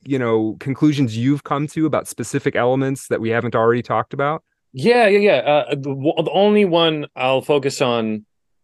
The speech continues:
Speaker 2: is one of my favorites, and again, I haven't heard anyone mention it.
Speaker 1: Mm-hmm.
Speaker 2: Uh, the first part, yes, I've had someone, heard someone mention it, but then tying it over to the last panel, uh, I haven't heard anyone kind of elaborate on this.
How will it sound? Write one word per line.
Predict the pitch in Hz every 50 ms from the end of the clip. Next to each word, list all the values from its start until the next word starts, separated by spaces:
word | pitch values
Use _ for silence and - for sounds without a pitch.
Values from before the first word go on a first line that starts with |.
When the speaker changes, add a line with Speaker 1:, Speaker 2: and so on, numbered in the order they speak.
| _ _
Speaker 2:
is | - 127 110 107
one | 127 139 135
of | 127
my | 127 123 117
favorites, | - - - 147 147 147 120 101 98 90 90 - - - - -
and | 120 120 120
again, | 110 127 127 120
I | 117 107
haven't | 101 120 131 123 117 117
heard | 113 113 113 110
anyone | 110 107 104 101 98 101
mention | 104 104 104 - 98
it. | 92 92 - _ _ _ _ _ _ -
Speaker 1:
Mm-hmm. | 110 101 101 90 82 - _ _ _ _ _ _ _ - - - _
Speaker 2:
Uh, | - 135 127 127
the | 135 131 135
first | - 180 190 190 190 -
part, | - 185 180 170 - _
yes, | 147 139 143 143 147 -
I've | 143 127
had | 135 135 135 131
someone, | - 139 135 135 131 127 120
heard | 117 123 143 143 143
someone | - 127 123 123
mention | 123 123 117 - 127
it, | 120 107
but | 120 123 120
then | 147 139 131 135 135 131 120 - _
tying | - - - 170 165 160 151
it | 143 131
over | 139 151 147 123 123 113
to | - 131
the | 120 120 113
last | 117 123 131 127 - -
panel, | - 120 110 104 104 101 - - - - - - - _ -
uh, | 117
I | 117 110 113 113
haven't | 127 123 123 123
heard | 113 123 117 117
anyone | 110 110 110 110 107 104 104
kind | - 113 110
of | 104
elaborate | 104 104 110 120 120 110 113 107 104
on | 104 101
this. | 101 101 -